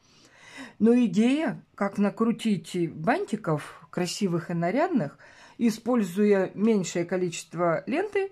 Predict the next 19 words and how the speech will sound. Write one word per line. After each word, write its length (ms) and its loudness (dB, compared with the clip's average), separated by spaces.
меня 180 0
так 220 -4
и 40 0
не 140 2
оставляет. 680 -4
Поэтому 600 0
придуманы 720 0
новые 520 -2
варианты 600 -4
бантов. 460 -6
Мастер-класс 1000 0
будет 360 -2
скоро 460 -4
на 120 -4
моем 380 -2
канале. 560 -6
Ленточку 680 0
я 160 4
выкручивала 880 -2